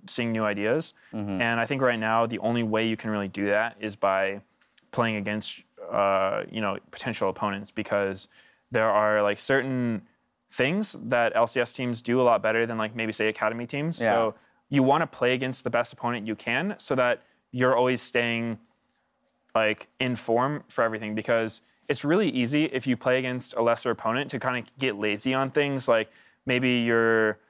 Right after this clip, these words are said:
Speaker 1: not warding as well as you need to, or you're not, like, getting as much tempo as you need to.
Speaker 2: Yep.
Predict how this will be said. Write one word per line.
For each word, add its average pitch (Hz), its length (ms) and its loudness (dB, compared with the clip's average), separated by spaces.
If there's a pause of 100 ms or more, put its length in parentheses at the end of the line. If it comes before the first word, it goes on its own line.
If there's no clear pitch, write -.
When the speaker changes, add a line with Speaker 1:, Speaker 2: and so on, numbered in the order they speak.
(480)
Speaker 1:
not 120 400 0
warding 123 440 2
as 113 240 -2
well 117 260 6
as 113 200 -4
you 113 60 -4
need 113 260 0
to, 117 420 2
or 110 140 4
you're 110 140 0
not, 107 340 0 (380)
like, 104 400 0 (500)
getting 120 220 0
as 113 80 -4
much 120 240 -4
tempo 120 320 0
as 120 160 0
you 117 100 0
need 113 220 -4
to. 143 320 0
Speaker 2:
Yep. 104 280 2